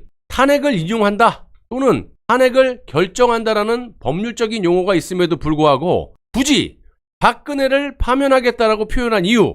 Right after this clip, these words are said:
백팔십 이내에 탄핵 재판을 끝내야 하는 긴급한 상황에서 황교안 당시 대통령 권한대행은 왜 소장을 임명하지 않고 문재인에게 그 권한을 넘겨줬는지,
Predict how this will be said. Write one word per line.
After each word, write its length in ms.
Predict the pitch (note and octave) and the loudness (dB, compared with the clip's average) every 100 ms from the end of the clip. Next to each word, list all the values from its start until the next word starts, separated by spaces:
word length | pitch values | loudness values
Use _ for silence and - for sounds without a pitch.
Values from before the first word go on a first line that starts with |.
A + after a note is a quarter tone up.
| - | -2
백팔십 600 | F3+ G#3+ - C#4 C4 C#4 A#3+ - | 0 0 0 0 0 -4 -6 -4
이내에 480 | F#3+ A3 F3 B3 - _ - | 2 4 4 0 -6 _ 0
탄핵 340 | B3 C4 - | 2 2 0
재판을 480 | F#3+ F#3+ A#3+ A#3+ A3+ | -2 0 0 0 -4
끝내야 360 | C4 C4 B3 | -4 2 2
하는 240 | A3 A#3 G#3 | 2 -2 -4
긴급한 540 | D3+ G3 A3+ - A3+ | -4 -4 -4 -2 0
상황에서 680 | G3 G#3 G#3 F3 A3 C#3+ - - - | 2 0 2 0 2 2 0 -12 -4
황교안 400 | B3 A#3 B3+ B3 | -4 0 0 2
당시 540 | F#3 G#3 F#3 F3+ B3+ - - _ - | 2 0 -2 -2 -4 -14 -20 _ -6
대통령 400 | F3+ A#3 A#3+ G#3+ | -4 -4 -4 -2
권한대행은 720 | E3 G#3+ G#3 F#3 F3 G3 D#3 | 0 0 0 0 0 -2 -2
왜 360 | C3 G#3+ B3+ B3+ _ _ - | 2 2 2 -2 _ _ -10
소장을 320 | G#3+ A#3 A3 | -2 -2 0
임명하지 460 | D#3+ F3+ F#3 F3 E3+ | -2 0 0 0 -2
않고 480 | C#3 C3 B2+ A3+ - _ | -4 -4 -4 -4 -12 _
문재인에게 720 | B2+ D#3+ F3 E3+ D#3+ E3 G#3 - | -6 -2 -2 -2 -2 -4 -6 -8
그 120 | D#3+ | -12
권한을 460 | - C3 D#3 D3 | -6 -4 -2 -4
넘겨줬는지, 1040 | - C3+ C#3 C#3+ - C#3+ G3+ A3+ C3+ F#2 | -6 -6 -4 -4 -4 -4 -4 -4 -6 -8